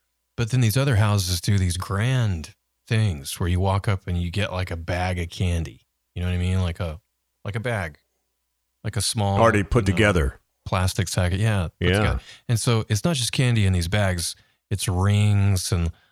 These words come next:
Speaker 1: like, we went up to one house. We, w-, we went to, we went to one house and she had a jewelry store that she had made. And it was all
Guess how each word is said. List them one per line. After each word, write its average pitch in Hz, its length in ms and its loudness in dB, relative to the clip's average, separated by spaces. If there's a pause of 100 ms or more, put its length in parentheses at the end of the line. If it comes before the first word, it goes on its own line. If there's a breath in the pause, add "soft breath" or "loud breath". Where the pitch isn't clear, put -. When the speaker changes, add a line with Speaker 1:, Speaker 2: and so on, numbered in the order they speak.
(140)
Speaker 1:
like, 95 140 -6
we 113 80 2
went 120 180 4
up 110 100 0
to 107 140 0
one 113 240 4
house. 98 580 0 (220)
We, 104 120 0
w-, 110 120 2
we 107 160 2
went 120 140 0
to, 123 120 0
we 104 120 2
went 110 160 2
to 110 80 2
one 110 180 2
house 101 260 2
and 92 100 0
she 113 200 2
had 101 180 2
a 90 100 0
jewelry 98 540 0
store - 520 -4 (840)
that 98 300 -2
she 104 200 0
had 87 200 2
made. 76 380 -4 (320)
And 95 120 2
it 95 80 0
was 92 180 0
all 95 440 0